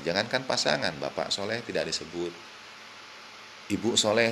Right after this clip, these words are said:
tidak disebut, nenek soleh, kakek soleh, paman soleh, tetangga soleh, sahabat soleh, dan lain sebagainya tidak disebut.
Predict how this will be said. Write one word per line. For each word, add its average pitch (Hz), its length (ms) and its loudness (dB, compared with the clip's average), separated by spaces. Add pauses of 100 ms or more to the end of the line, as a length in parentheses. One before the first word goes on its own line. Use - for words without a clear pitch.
tidak 85 160 4
disebut, 90 560 0
nenek 90 320 0
soleh, 101 400 4
kakek 92 320 4
soleh, 95 320 2
paman 98 400 0
soleh, 95 160 2
tetangga 98 480 -2
soleh, 95 240 0
sahabat 92 320 0
soleh, 92 240 2
dan 107 160 4
lain 107 80 2
sebagainya 110 320 0
tidak 120 160 0
disebut. 127 240 0